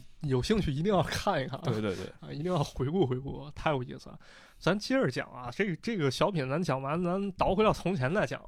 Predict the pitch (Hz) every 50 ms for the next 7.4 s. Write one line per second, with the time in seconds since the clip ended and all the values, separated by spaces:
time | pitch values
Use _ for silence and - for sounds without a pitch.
0 | - - 123 135 113 123 123 120 113 104 98 90 - 120 117 139 170 196 208 240
1 | 214 147 123 120 120 - - 202 220 247 285 294 196 131 - - - - 120 123
2 | 117 127 - - - - - - - - - _ - 196 185 240 269 214 139 120
3 | - - - 135 165 226 240 165 135 131 131 - - 131 - 131 127 123 135 131
4 | 123 - 135 123 117 131 127 127 131 143 127 127 131 127 - 131 143 160 - -
5 | 165 165 147 131 131 143 175 202 190 - 220 160 - 196 - - 165 175 170 151
6 | 135 143 196 226 240 208 143 190 226 262 277 254 262 277 294 269 240 170 139 127
7 | 127 123 123 - - 208 175 -